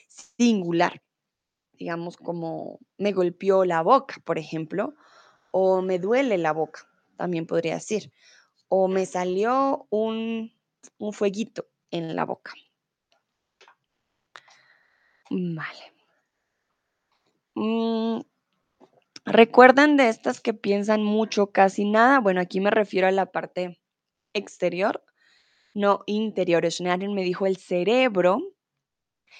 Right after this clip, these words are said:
Ah, pero los cerebros no son redondos ni ovalados, ¿vale?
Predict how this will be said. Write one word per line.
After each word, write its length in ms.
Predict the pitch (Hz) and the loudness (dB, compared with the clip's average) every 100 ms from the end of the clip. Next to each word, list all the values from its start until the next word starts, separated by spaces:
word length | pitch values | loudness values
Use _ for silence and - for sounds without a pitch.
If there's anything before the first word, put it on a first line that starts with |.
| - - _ | -20 -20 _
Ah, 240 | 196 208 208 | 2 2 4
pero 180 | 277 311 | 4 6
los 160 | 302 | 2
cerebros 480 | 285 269 262 254 254 | 2 2 2 0 -2
no 140 | 233 226 | -4 -6
son 240 | 220 220 | -4 -2
redondos 600 | 214 208 190 190 190 196 - | -2 0 0 0 -4 -4 -12
ni 260 | 175 175 165 | -12 -8 -8
ovalados, 800 | 165 170 190 247 262 - - - | -4 -2 2 2 2 -2 -18 -4
¿vale? 320 | 170 196 | -2 -2